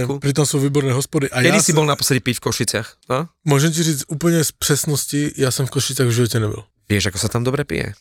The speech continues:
Speaker 2: No.
Speaker 1: A potom by sme mohli, že fanúšikovia Bastardov v Košiciach, e, sedíme na pive práve tu. A je tu s nami aj Slavkovský, dojde
Speaker 2: Ja na
Speaker 1: cez
Speaker 2: Košice počúvam jenom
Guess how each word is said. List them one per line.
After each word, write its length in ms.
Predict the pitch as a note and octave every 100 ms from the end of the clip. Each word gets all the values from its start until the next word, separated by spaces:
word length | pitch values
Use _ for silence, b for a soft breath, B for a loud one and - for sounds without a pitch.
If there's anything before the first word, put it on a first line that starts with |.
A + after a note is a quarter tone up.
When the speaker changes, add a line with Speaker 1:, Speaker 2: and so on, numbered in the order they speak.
| _ _
Speaker 2:
No. 160 | A#2 A2 A2+ -
Speaker 1:
A 80 | -
potom 240 | - F#3+ F#3
by 80 |
sme 80 | F3
mohli, 180 | F3 G3
že 200 | D3 C#3+ B B B B
fanúšikovia 640 | - F3+ A3 D3 D#3+ C#3 B2+
Bastardov 720 | C#3 - D3 B2+ B2 A#2 A2+
v 40 |
Košiciach, 640 | - C#3 C3 B2 B2+ A#2 A2
e, 100 | - - - A2 _ _ _
sedíme 460 | - - D#3 D3 B2+
na 80 | B2
pive 220 | - A#2+
práve 280 | A2+ A2+ G#2+
tu. 200 | A2 F#2+ _ -
A 120 | E3
je 40 | F3+
tu 80 |
s 80 | D#3
nami 120 | D3
aj 120 | C3 -
Slavkovský, 440 | A#2 - G#2 -
dojde 200 | B2 C#3+
Speaker 2:
Ja 40 |
na 80 | F#3
Speaker 1:
cez 80 | G#2+
Speaker 2:
Košice 220 | E3+ F3 E3+
počúvam 340 | E3+ G3 F#3
jenom 220 | F#3 F3+